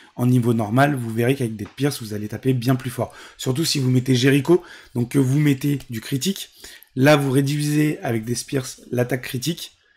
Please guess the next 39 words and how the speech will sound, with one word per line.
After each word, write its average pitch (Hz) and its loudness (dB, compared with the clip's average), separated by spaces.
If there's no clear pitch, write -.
de, 107 -2
de 113 0
l'adversaire 113 0
et 127 6
la 113 4
résistance 117 -2
critique. 127 -6
Vous 139 2
mettez 160 4
votre 147 4
Jericho 143 2
qui - -8
va 120 0
taper 135 0
en 131 2
critique. 123 -8
Clairement, 135 6
ça 151 0
devrait 120 0
faire 139 0
un, 120 2
un 117 -2
énorme 139 4
score. 123 -2
Mais 131 4
je 131 4
pense 135 0
pas 123 0
qu'on 120 -2
pourra, 107 -2
euh, 107 -6
tous - -4
<laughs> - -6
se - -2
permettre 127 4
de 123 -2
jouer 117 0
des 113 -2
Spears. - -12